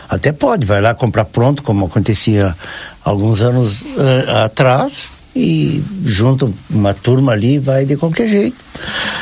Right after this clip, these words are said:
Mas não é o que as próprias escolas querem, né? Porque o, o bom da, da, da escola de samba é todo esse, esse, essa estrutura, esse, esse, essa eh, esse momento, digamos assim, de construção daquilo que vai ser apresentado na avenida.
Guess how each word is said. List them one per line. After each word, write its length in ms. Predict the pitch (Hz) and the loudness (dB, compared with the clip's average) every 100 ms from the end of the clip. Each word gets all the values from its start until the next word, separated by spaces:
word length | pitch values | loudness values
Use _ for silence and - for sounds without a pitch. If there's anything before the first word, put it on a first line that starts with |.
| - - - | -10 -10 0
Mas 240 | 139 165 | 2 4
não 200 | 175 156 | 4 4
é 100 | 147 | 2
o 80 | 160 | 2
que 100 | 185 | 0
as 100 | 160 | -2
próprias 380 | - 190 185 131 | 0 0 2 0
escolas 520 | 110 - 113 101 - | 0 2 2 2 0
querem, 300 | 104 101 95 | 0 2 2
né? 140 | 95 | 0
Porque 220 | 101 - 107 | -2 -2 0
o, 260 | 104 107 - | 2 0 0
o 160 | 113 | 0
bom 340 | 95 110 127 147 | 2 4 4 2
da, 220 | 113 95 | 0 -2
da, 200 | 92 95 | -2 -4
da 140 | - | 0
escola 300 | 101 - 110 | -2 0 0
de 100 | 98 | 0
samba 400 | 92 - 120 151 | 0 2 2 2
é 140 | 160 156 | 2 -2
todo 440 | - 139 147 160 | 0 0 2 2
esse, 460 | 143 131 - 165 160 - - - - - - | 2 0 0 -2 -2 -10 -14 -14 -14 -16 -2
esse, 1000 | 117 117 - - 139 135 131 120 110 90 | 0 0 -2 -2 2 2 2 2 0 0
essa 240 | 80 - 110 | -2 0 -2
estrutura, 580 | - 120 - 127 123 101 | 0 -4 0 2 2 0
esse, 240 | - 98 101 214 160 | 0 0 -2 -2 -2
esse, 560 | - - 101 92 82 - - - - - - - | -2 0 0 0 0 -4 -12 -14 -16 -20 -20 -6
essa 720 | - 87 - - 101 95 95 90 - - - _ _ - - - - - | -4 -2 -4 0 2 2 2 0 -6 -18 -20 _ _ -16 -14 -14 -12 -2
eh, 440 | 101 101 95 95 | 2 4 2 2
esse 180 | 98 - | 0 2
momento, 680 | 113 110 110 123 143 117 - | 4 4 4 4 2 0 -2
digamos 340 | 85 90 98 98 | -4 0 2 2
assim, 260 | - 110 113 | 2 2 2
de 160 | 107 107 | 2 0
construção 840 | - 127 - 147 135 - 127 123 | 2 2 2 -2 -2 0 2 4
daquilo 340 | 135 131 127 | 2 0 0
que 60 | 120 | 2
vai 140 | 127 | 0
ser 100 | 120 | 2
apresentado 560 | 123 139 123 117 117 113 | 0 0 0 0 0 2
na 80 | 131 | 0
avenida. 480 | 135 180 127 101 | 2 2 4 2